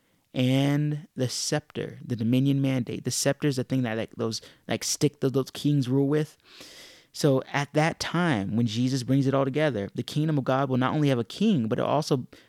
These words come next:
manifest, uh, it'll also manifest the sons of God, the first fruits of creation, those people who qualify to rule with Christ because, uh, their lives, uh, they've shown themselves to be overcomers.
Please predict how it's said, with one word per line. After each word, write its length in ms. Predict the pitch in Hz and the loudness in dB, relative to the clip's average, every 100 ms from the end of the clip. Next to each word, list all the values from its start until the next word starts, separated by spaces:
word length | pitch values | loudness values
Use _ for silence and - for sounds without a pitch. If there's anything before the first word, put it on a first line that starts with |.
| _ | _
manifest, 1000 | 135 131 160 240 175 - 101 104 - - _ _ _ _ _ _ _ _ - - _ | 0 2 2 2 0 -2 -6 -6 -10 -18 _ _ _ _ _ _ _ _ -14 -14 _
uh, 440 | - 123 123 131 117 | -8 -6 -4 -6 -6
it'll 220 | 139 147 | -2 0
also 200 | 160 - | 0 0
manifest 500 | 135 131 131 120 - | 0 0 -2 -4 -4
the 60 | 127 | -6
sons 240 | 131 120 | -4 -4
of 80 | 104 | -4
God, 320 | 110 107 113 _ _ _ - | -6 -6 -8 _ _ _ -8
the 40 | |
first 300 | - 143 131 | 0 2 2
fruits 160 | 143 - | 0 -2
of 40 | |
creation, 520 | - 127 120 - 120 - _ - | 0 0 0 0 -4 -4 _ -2
those 240 | 131 135 | 0 0
people 280 | - 135 131 | 0 -2 0
who 80 | 131 | -2
qualify 540 | - 123 120 - 110 | 0 -2 -2 -4 -6
to 120 | - | -4
rule 300 | 120 117 117 | -4 -2 -2
with 160 | 110 107 | -2 -6
Christ 300 | - 110 - | -6 -6 -6
because, 420 | - 113 113 104 - - _ _ - | -6 -2 -2 -4 -18 -20 _ _ -8
uh, 160 | 107 107 | -4 -2
their 180 | 120 117 | 0 0
lives, 540 | 117 117 113 107 - _ _ _ _ | 2 2 0 -4 -12 _ _ _ _
uh, 220 | - 104 | -4 -4
they've 180 | 104 110 | 0 0
shown 280 | - 120 113 | 0 -2 -2
themselves 340 | 110 - 113 | -2 -2 -2
to 80 | - | -2
be 80 | 123 | 0
overcomers. 640 | 110 - 165 151 - - | 0 0 -2 -2 -4 -12